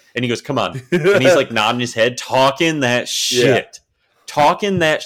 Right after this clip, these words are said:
Speaker 1: "Talk your shit, King." He literally is like, "Come on, come on."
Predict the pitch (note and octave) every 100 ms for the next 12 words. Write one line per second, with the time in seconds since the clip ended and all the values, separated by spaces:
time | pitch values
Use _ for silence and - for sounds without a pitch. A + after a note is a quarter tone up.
0 | - - D3+ G3 G3+ F#3 - D#3 - -
1 | G#2+ G2+ G2 _ _ - E3 F3 G3 F#3+
2 | - F3+ G#3+ C3+ - _ - F#3 F#3+ A#2+